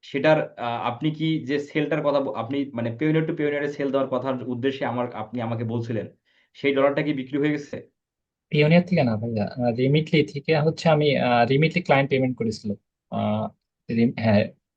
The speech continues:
Speaker 2: Remitly-তে, Remitly-তে ক্লায়েন্ট পেমেন্ট করেছিল, আহ, ব্যাংক অ্যাকাউন্টে আমার চার দিন লাগছে আসতে।
Speaker 1: ও,
Speaker 2: আর সেটা
Speaker 1: আচ্ছা, আচ্ছা,
Speaker 2: Remitly-তে,
Speaker 1: আচ্ছা। আমা-, আমার,
Speaker 2: Remitly-তে।
Speaker 1: আমার,
Speaker 2: আমি না
Speaker 1: আমার
Speaker 2: ভাইয়া, ওইটা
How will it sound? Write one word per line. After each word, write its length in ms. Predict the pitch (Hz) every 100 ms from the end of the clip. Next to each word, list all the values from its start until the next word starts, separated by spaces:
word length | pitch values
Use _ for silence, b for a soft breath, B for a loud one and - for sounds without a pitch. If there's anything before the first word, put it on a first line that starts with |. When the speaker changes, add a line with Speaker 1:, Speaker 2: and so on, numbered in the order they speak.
| - -
Speaker 2:
Remitly-তে, 540 | 135 147 147 110 104 107
Remitly-তে 400 | 120 127 110 -
ক্লায়েন্ট 280 | 131 131
পেমেন্ট 280 | 135 135 135
করেছিল, 360 | 139 135 135 160
আহ, 680 | 170 - - 120 117 110 113 -
ব্যাংক 320 | 117 135 139 -
অ্যাকাউন্টে 560 | 127 135 135 135 170 185 _ _ _
আমার 260 | 120 113 117
চার 280 | 113 135 120
দিন 180 | 131 120
লাগছে 340 | 110 107 110
আসতে। 440 | 101 - - 117 117 _ _ _ -
Speaker 1:
ও, 60 | 151
Speaker 2:
আর 100 | 202
সেটা 260 | 170 131
Speaker 1:
আচ্ছা, 160 | 123 120
আচ্ছা, 180 | 110 107
Speaker 2:
Remitly-তে, 0 |
Speaker 1:
আচ্ছা। 180 | 101 104
আমা-, 140 | 110
আমার, 280 | 120 120 120
Speaker 2:
Remitly-তে। 340 | 117 113 -
Speaker 1:
আমার, 140 | - 143
Speaker 2:
আমি 120 | 180
না 60 |
Speaker 1:
আমার 120 | 139 110
Speaker 2:
ভাইয়া, 180 | 104
ওইটা 200 | 104 104